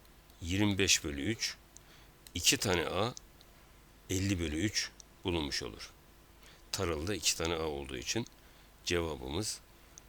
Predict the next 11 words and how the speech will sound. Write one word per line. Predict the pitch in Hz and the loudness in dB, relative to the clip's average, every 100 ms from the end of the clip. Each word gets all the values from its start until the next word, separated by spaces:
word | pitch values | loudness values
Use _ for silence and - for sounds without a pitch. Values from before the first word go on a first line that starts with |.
| - - 98 | -20 -2 4
B | 95 | 6
seçeneği | - 85 92 85 76 | 6 4 2 2 -2
olacaktır. | 65 64 - - - - - - - - - - - - - - - - - - - - - | -4 -6 -8 -12 -12 -14 -18 -20 -20 -20 -20 -20 -20 -20 -20 -20 -18 -14 -14 -14 -18 -8 -2
Otuz | 110 131 120 | 0 2 6
beşinci | 127 - 131 - | 10 10 8 4
soru. | - 80 131 - - - - - - - - - - - - - - - - - - 98 | 2 2 2 -2 -20 -20 -20 -20 -20 -20 -20 -20 -20 -20 -20 -20 -20 -20 -20 -20 -8 2
Düzgün | 120 110 135 127 107 | 4 8 8 8 10
beşgenin | 123 - 90 113 107 | 10 10 6 4 2
bir | 113 | 0
köşegen | 104 107 - 104 127 | 2 8 8 8 4
uzunluğunun | - 87 82 76 71 110 85 | 2 -2 -2 -2 -2 -4 -4